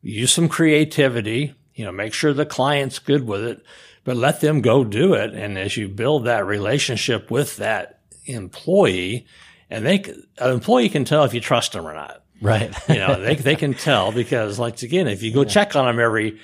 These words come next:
Speaker 2: Yeah.
Speaker 1: every hour, they're
Speaker 2: "You've been here
Speaker 1: saying,
Speaker 2: five times
Speaker 1: "Yeah,
Speaker 2: today."
Speaker 1: yeah, you've been here fi-,"
Speaker 2: <laughs>
Speaker 1: so why are you coming? 'Cause you don't
Speaker 2: Right.
Speaker 1: trust that I'm gonna do what I'm supposed to do.
Speaker 2: Right.
Speaker 1: And I, I just believe that, you know, there is nothing like empowering a workforce. And as you grow, the more you can empower them,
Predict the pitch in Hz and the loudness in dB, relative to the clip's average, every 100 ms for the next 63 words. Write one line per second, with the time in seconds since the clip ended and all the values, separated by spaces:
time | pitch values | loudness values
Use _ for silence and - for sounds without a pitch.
0 | - - 92 139 127 107 101 98 101 113 | -20 -12 0 0 2 2 2 2 0 0
1 | 113 139 135 131 127 113 113 117 113 110 | 2 2 4 4 2 2 2 2 0 0
2 | 113 117 92 107 147 113 113 123 165 123 | 0 0 -2 -2 -2 -4 -6 0 0 0
3 | 117 101 - 120 117 170 190 175 - 180 | -4 -6 -4 -2 2 4 4 2 2 0
4 | 165 95 - - - 120 131 147 87 82 | 2 -2 -8 -10 -6 -4 2 2 2 -4
5 | - 147 143 123 107 113 95 98 95 90 | 0 0 0 -4 -4 -4 -6 -6 -6 -8
6 | - 95 - 101 113 104 82 _ 82 80 | -8 -10 -10 -12 -10 -10 -12 _ -8 -8
7 | - _ _ _ _ _ _ _ _ _ | -10 _ _ _ _ _ _ _ _ _
8 | _ _ 135 139 143 110 123 131 - 107 | _ _ -2 0 0 0 2 0 0 -2
9 | 135 175 104 110 92 82 - - 123 95 | 2 2 2 -2 -2 -4 -12 -10 -8 -8
10 | 104 147 143 120 - 117 117 139 - 135 | 0 4 4 2 0 -4 -2 -2 -2 -4
11 | 123 104 92 85 98 104 101 113 107 101 | -2 -2 -2 -4 -10 -10 -4 0 0 0
12 | 95 95 107 - 85 82 90 - - - | 0 0 0 -4 -8 -8 -8 -12 -16 -20
13 | _ _ - 117 147 117 120 110 123 160 | _ _ -6 0 2 2 -2 0 2 4
14 | 175 107 117 107 110 101 113 170 180 151 | 4 2 0 -4 -4 -2 4 6 6 4
15 | 160 139 113 95 - 175 175 135 92 90 | 4 0 0 -4 -6 -4 2 2 2 -2
16 | 90 90 | -4 -6